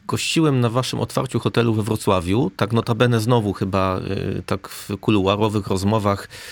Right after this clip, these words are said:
pojawiał się taki wątek, że hotel Arche to jest jedyny hotel w pobliżu lotniska, bo tam są jakieś apartamentowce, jakieś bloki, gdzie mieszkania można wynajmować, natomiast jeżeli chodzi o hotel, to to jest jedyny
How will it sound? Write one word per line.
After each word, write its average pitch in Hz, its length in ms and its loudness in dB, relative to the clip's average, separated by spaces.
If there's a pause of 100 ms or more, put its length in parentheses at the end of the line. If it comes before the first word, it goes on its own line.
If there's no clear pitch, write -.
(180)
pojawiał 104 420 4
się - 120 -2
taki - 240 -4
wątek, 98 400 0
że 95 440 0
hotel 104 320 -2
Arche 101 300 0
to - 120 -4
jest 98 140 -2
jedyny 107 380 2
hotel 90 500 -2
w - 60 -12
pobliżu 95 420 -2
lotniska, 87 560 -2 (460)
bo 95 200 2
tam 101 200 0
są 107 220 0
jakieś 98 360 0
apartamentowce, 104 1000 -2
jakieś 95 300 -2
bloki, 117 420 0
gdzie 107 220 -2
mieszkania 107 380 -2
można 107 260 -2
wynajmować, 107 540 0
natomiast 110 420 -4
jeżeli 107 240 -4
chodzi 107 280 -4
o 98 60 -4
hotel, 117 340 0
to 139 100 -4
to 135 120 -2
jest 120 120 0
jedyny 107 400 2